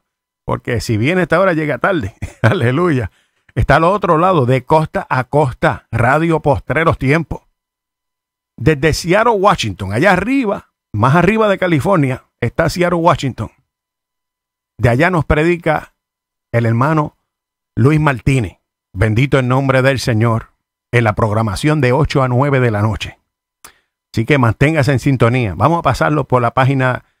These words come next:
hermano Luis, vamos a pasar esto por aquí, por el Postreros Tiempo de, de, de Facebook también. Cortamos y hacemos otro video.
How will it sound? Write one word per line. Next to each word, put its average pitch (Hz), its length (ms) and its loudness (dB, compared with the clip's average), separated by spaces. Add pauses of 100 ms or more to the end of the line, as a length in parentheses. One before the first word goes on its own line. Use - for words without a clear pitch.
(240)
hermano 117 260 2
Luis, 143 200 4
vamos 135 240 2
a 147 60 -2
pasar 131 320 0
esto 127 260 -2
por 117 160 0
aquí, 139 240 0
por 120 160 2
el 104 60 -4
Postreros 123 420 0
Tiempo 143 380 0
de, 113 180 0
de, 104 220 0
de 104 120 -2
Facebook 135 400 0
también. 107 500 0 (1200)
Cortamos 139 600 -2
y 110 100 -2
hacemos 131 420 0
otro 131 220 0
video. 120 460 0